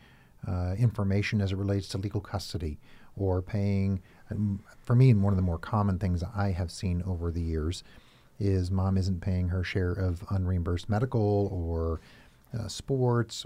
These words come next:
or academic costs that are ordered to be shared. So I know there are guys out there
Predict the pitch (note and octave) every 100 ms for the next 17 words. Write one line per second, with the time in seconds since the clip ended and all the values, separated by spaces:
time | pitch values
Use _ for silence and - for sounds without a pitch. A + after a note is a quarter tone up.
0 | - E2+ E2 G2+ A#2+ A#2+ A2+ - - -
1 | G#2+ G#2 - G2 F#2 G2+ F#2+ F2 E2+ -
2 | E2 E2+ G2 - A2 - - - - -
3 | - - - - - C#3+ C#3 C#3+ B2+ G#2+
4 | G2 G2+ F#2+ F2+ F#2